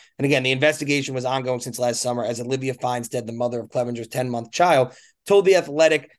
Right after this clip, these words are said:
um, that there were two incidents where Clevinger was accused of choking her, um, and another where he slapped her and threw used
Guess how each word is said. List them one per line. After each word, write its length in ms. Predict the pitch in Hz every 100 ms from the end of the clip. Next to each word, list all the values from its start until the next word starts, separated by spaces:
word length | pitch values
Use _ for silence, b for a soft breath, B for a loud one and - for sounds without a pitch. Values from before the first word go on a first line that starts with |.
| _
um, 400 | 123 135 127 123 -
that 160 | 135
there 80 | 143
were 60 | 135
two 240 | - 220
incidents 400 | 196 180 170 156
where 200 | 147 139
Clevinger 380 | 127 156 151 147
was 140 | 143 131
accused 340 | - 151 139
of 180 | 131 120
choking 540 | - - 170 165 160 139
her, 320 | 147 143 139 B B
um, 200 | 123 127
and 80 | 127
another 260 | 139 156 151
where 120 | 143
he 60 |
slapped 400 | 135 - 143 143
her 100 | 151
and 120 | 131 131
threw 140 | 135
used 500 | 120 123 139 160 147